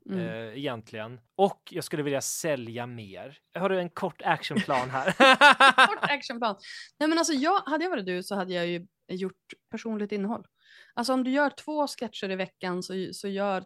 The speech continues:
Speaker 1: åtminstone minst lika mycket innehåll där du är personlig, där du pratar om vad, vad du gillar och vem du är och vad du gör med ditt liv förutom
Speaker 2: Mm.
Speaker 1: det där.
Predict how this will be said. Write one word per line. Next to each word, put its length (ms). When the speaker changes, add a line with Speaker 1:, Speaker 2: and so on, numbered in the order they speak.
Speaker 1:
åtminstone 300
minst 320
lika 180
mycket 540
innehåll 400
där 160
du 140
är 120
personlig, 640
där 80
du 80
pratar 360
om 240
vad, 300
vad 260
du 280
gillar 500
och 180
vem 200
du 340
är 280
och 140
vad 180
du 380
gör 360
med 120
ditt 140
liv 300
förutom 400
Speaker 2:
Mm. 80
Speaker 1:
det 60
där. 220